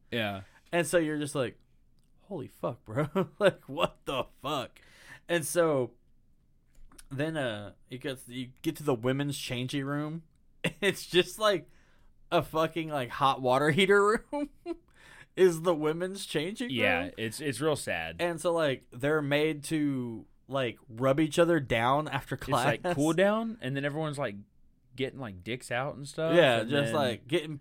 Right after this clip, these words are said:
Speaker 2: butt-ass naked and, like, rubbing each other
Speaker 1: rubbing each
Speaker 2: down.
Speaker 1: yeah, and
Speaker 2: I was
Speaker 1: then
Speaker 2: like,
Speaker 1: so he
Speaker 2: "What
Speaker 1: has to
Speaker 2: the
Speaker 1: go
Speaker 2: fuck?"
Speaker 1: to the girls' locker room and get rubbed down by Anna.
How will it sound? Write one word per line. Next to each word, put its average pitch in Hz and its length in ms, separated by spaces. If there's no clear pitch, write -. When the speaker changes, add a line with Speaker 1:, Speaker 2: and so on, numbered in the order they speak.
Speaker 2:
butt-ass 160 460
naked 143 380
and, 135 80
like, 120 180
rubbing 120 400
each 135 200
other - 120
Speaker 1:
rubbing 127 220
each 123 40
Speaker 2:
down. 160 280
Speaker 1:
yeah, 151 260
and 151 140
Speaker 2:
I - 40
was - 80
Speaker 1:
then 240 80
Speaker 2:
like, 214 60
Speaker 1:
so 170 80
he 156 60
Speaker 2:
"What 175 80
Speaker 1:
has 185 120
to 160 60
Speaker 2:
the 135 60
Speaker 1:
go 156 140
Speaker 2:
fuck?" 143 140
Speaker 1:
to 127 60
the 127 100
girls' 123 340
locker 151 260
room 160 260
and 123 80
get 113 160
rubbed 110 200
down 107 200
by 92 220
Anna. 90 460